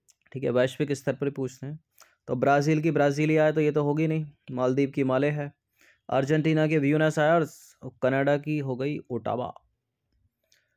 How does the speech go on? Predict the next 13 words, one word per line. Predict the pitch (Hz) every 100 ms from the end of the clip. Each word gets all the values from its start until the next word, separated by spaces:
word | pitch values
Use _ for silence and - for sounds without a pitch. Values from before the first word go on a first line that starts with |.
| _ _ -
तो |
ओटावा | 143 147 170 185
जो | 180 175
है | 175
वो | 175
कनाडा | 170 160 160 170
की | 175
राजधानी | 165 156 160 165
है। | 170 202 - _ -
यह | 139 143
नगर | 151 147 151 165 170
कनाडा | 165 143 143 147 156
में | 151 143 95